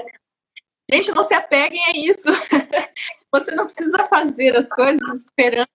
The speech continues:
o retorno das outras pessoas. Você tem que fazer porque aquilo é certo. É... e às vezes a pessoa nem viu que você marcou ela, né? Pode ser que ela nem viu. Mas faça pelo que tem no seu coração, não esperando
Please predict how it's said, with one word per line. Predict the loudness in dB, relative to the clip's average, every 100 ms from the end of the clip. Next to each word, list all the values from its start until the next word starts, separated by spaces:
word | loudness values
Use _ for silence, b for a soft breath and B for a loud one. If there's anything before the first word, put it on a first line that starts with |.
| _
o | -4
retorno | -2 0 2 2 2 -2
das | 0 0
outras | 0 0
pessoas. | -2 2 2 2 -4 B B B
Você | -8
tem | -6
que | -4
fazer | -2 0
porque | 0 0
aquilo | 0 2 4 6
é | 4
certo. | 0 2 4 4 2 -4 -4 -4 B B _ _
É... | -2 2 2 2 2 0 -2 -4 -10 -10 -8 -8 -10 B B -4
e | -2 0
às | 2
vezes | 2 4 2 -2 -6 -10 -6
a |
pessoa | -4 0 2
nem | 2 4 6
viu | 6
que | 4
você | -4 -2
marcou | -2 0
ela, | 0 0 -2
né? | 0 0
Pode | 0 0
ser | -2
que | -2
ela | 0
nem | 0 0
viu. | 4 4 2 B B _ -4
Mas | -2 0
faça | 2 2 0 -6 -4 -4 -6 _ _ _ -8 0
pelo | 2 2 0 0 0 0 0 -2 0
que | -2 0
tem | 0
no | 0
seu | 2 2
coração, | 2 -2 -4 -2
não | 0 -2
esperando | 0 0 2 0 0 -2 -2